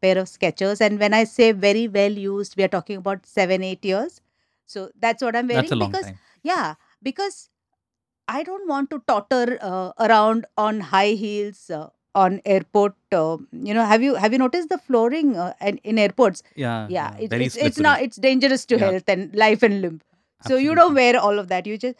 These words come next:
Speaker 1: and also by the time you get to be fifty, you realize that, uh, you know, comfort over looks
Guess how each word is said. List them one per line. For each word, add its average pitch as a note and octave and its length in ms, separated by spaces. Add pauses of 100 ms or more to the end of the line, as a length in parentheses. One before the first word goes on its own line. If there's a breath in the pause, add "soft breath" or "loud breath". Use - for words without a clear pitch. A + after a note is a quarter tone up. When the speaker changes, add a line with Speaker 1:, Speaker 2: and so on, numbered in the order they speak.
(260)
Speaker 1:
and D4+ 120
also C#4 340
by C#4 140
the D4 100
time D#4 300
you F4 120
get A3 320
to D4 80
be C4+ 180
fifty, - 380
you C4 220
realize B3 540
that, A3+ 240 (140)
uh, D#3+ 220 (380)
you A#3 140
know, G#3+ 120
comfort A3+ 500
over A3 440
looks G#3 400